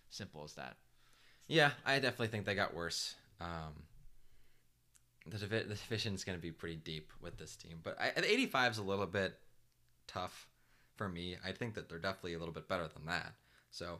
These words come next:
Speaker 2: I'll go with the over. I think they're definitely still a wild card contender. They're still a Rays, and they're still a really brilliantly run team. Um, but, uh, yeah, I think probably eighty-seven's more along the lines of what I would imagine.
Speaker 1: Next up, we got the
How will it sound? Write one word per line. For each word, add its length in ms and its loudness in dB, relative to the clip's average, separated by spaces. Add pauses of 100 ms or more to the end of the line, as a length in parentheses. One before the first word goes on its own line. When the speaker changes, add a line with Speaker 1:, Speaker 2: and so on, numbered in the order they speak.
Speaker 2:
I'll 140 4
go 140 6
with 120 2
the 220 -2
over. 460 4
I 40 0
think 180 -2
they're 100 0
definitely 300 -2
still 320 0
a 40 2
wild 260 2
card 160 -2
contender. 460 0
They're 100 -6
still 260 0
a 40 4
Rays, 300 2
and 80 -6
they're 60 -8
still 180 -4
a 60 -2
really 480 -2 (140)
brilliantly 600 -4
run 300 -2
team. 360 -6 (580)
Um, 240 -6 (400)
but, 180 -4
uh, 240 -4 (800)
yeah, 460 2
I 60 -2
think 260 -4
probably 340 0
eighty-seven's 760 -4 (540)
more 180 -4
along 260 -4
the 80 -6
lines 280 -6
of 60 -8
what 100 -8
I 80 -6
would 100 -6
imagine. 420 -6 (2500)
Speaker 1:
Next 240 2
up, 140 2
we 80 0
got 280 6
the 640 4